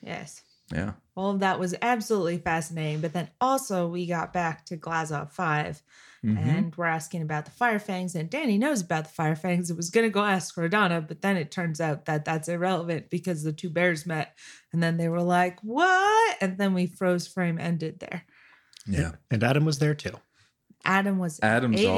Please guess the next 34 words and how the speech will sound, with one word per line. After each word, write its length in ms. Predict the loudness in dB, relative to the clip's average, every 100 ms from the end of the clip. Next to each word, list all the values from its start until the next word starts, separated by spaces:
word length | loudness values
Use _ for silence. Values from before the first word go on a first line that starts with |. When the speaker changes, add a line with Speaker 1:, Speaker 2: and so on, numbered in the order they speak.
| 4
Speaker 2:
always 160 | 2 2
there. 120 | 2
Speaker 1:
one 100 | 2
four 140 | 2 0
one, 320 | -2 -4 -6 _ -10
my 120 | -8
boy. 240 | -4 -4 -6 -14 _ -12
Speaker 2:
He's 80 | -8
just 220 | -6 -6
staring 400 | 2 4 4 4
into 280 | 2 0 -2
space 840 | -4 0 0 0 -4 -8 -10 -12 -18 _ _ _ _ _
like 100 | -6
the 80 | -4
good 260 | 0 0 0
boy 240 | 0 0
he 180 | 0 0
is. 180 | -2 -4 -10 -18 2
There 100 | 4
was 120 | 6
also 380 | 2 4 2 2
one 360 | 2 2 4
other 300 | 2 2 2
very 540 | 2 2 2 2 0 -2
important 680 | 0 0 0 0 0 -2 -6 -8 _ _
piece 260 | -4 -4 -2
of 80 |
information 720 | -2 -2 0 0 0 -2 -6 -4
that 100 | -4
I'm 100 | -2
surprised 680 | 2 2 0 -6 -8 -12 -16 -18 -18 _ -4
you, 440 | 0 0 0 -4 _ _ _ _
Kirsten, 540 | -4 -4 -2 -4 -6 -8 _
Nona, 400 | -4 -2 -2 -6